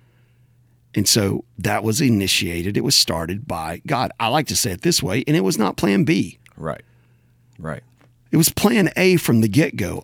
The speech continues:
Speaker 1: Oh, so, so people will sit there and say this, "Oh, since it was plan A,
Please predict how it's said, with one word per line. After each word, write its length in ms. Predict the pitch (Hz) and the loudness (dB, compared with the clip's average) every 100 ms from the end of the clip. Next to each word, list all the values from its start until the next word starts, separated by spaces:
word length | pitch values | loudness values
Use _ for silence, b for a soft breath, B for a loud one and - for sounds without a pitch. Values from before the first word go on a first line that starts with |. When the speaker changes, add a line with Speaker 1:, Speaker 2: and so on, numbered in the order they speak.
| 131 | -2
Speaker 1:
Oh, 400 | 135 139 135 113 | 2 4 2 2
so, 420 | - - 196 160 B B | 2 4 2 0 B B
so 160 | - 170 | 2 6
people 320 | 220 320 190 | 6 6 4
will 100 | 139 | 4
sit 200 | - 139 | 2 2
there 100 | 147 | 0
and 100 | 113 | 2
say 200 | - 113 | 2 2
this, 240 | 113 156 - | 2 2 0
"Oh, 320 | 117 175 175 143 | -2 2 4 4
since 260 | 185 160 | 2 2
it 80 | 170 | 0
was 160 | 123 - | -2 -2
plan 400 | - 101 98 107 | -2 -4 -4 -2
A, 600 | 196 233 226 147 127 127 | 0 4 4 4 2 0